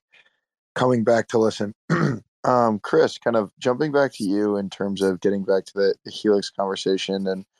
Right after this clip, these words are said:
I believe we kind of lost Kev on the Wavely side here due to technical difficulties. Um, would love to understand, you know, on a,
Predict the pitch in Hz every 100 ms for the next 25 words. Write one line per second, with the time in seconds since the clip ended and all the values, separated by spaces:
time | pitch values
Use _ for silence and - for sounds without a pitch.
0 | _ _ - 95 104 101 95 92 101 95
1 | 98 98 95 - - 101 101 92 95 95
2 | 107 117 107 101 - 98 95 104 95 92
3 | - _ _ - 208 98 - 95 95 98
4 | 117 110 110 107 98 98 92 - - _
5 | _ _ - 110 104 101 - - 117 110
6 | 113 120 - 165 139 123 113 - - 101
7 | 98 98 98 - 98 92 92 - _ _
8 | - 104 101 95